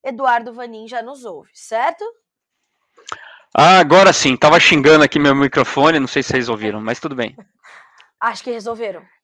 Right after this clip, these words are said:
Speaker 1: Eu te ouço e você me ouve. Eu xinguei mentalmente, porque estou ao vivo, não podia xingar,
Speaker 2: <laughs>
Speaker 1: né? Mas tá, acho que dá, tá tudo funcionando.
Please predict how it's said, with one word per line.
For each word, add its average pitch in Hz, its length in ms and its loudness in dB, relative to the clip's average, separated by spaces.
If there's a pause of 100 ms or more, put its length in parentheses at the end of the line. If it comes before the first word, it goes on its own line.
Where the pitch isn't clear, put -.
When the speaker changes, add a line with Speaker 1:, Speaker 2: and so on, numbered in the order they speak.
(340)
Speaker 1:
Eu 294 180 0
te - 140 -14
ouço 294 300 -2
e 285 40 -20
você 311 280 -8
me 277 180 -14
ouve. 269 320 -6 (260)
Eu 349 220 0
xinguei 254 500 -10
mentalmente, 233 640 -8
porque - 100 -20
estou 240 180 -8
ao 233 120 -6
vivo, 220 140 -18
não 220 120 -12
podia 214 280 -14
xingar, 277 440 -6 (140)
Speaker 2:
<laughs> - 80 -20
Speaker 1:
né? 247 240 -10 (640)
Mas 269 520 -4
tá, 262 160 -6
acho 277 160 -8
que 294 120 -16
dá, 285 160 -10
tá 285 180 -12
tudo 285 240 -16
funcionando. 277 720 -12